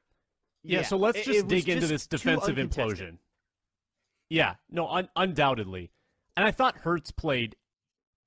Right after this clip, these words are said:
Speaker 1: fine. Like, there were moments where he made the perfect throw, the perfect decision when he did have some pressure coming at him. Like, I do give him credit.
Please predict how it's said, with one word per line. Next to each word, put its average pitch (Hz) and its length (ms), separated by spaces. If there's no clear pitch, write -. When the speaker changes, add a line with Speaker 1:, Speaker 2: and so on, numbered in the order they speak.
Speaker 1:
fine. 87 320
Like, 117 340
there 170 140
were 208 240
moments 135 600
where 110 500
he 147 120
made 139 260
the 113 100
perfect - 640
throw, 139 320
the 113 100
perfect - 680
decision 131 680
when 160 100
he 143 140
did 175 240
have 151 200
some 147 140
pressure 156 340
coming 123 320
at 117 200
him. 113 80
Like, 117 180
I 139 120
do 180 180
give 160 120
him 139 140
credit. 117 380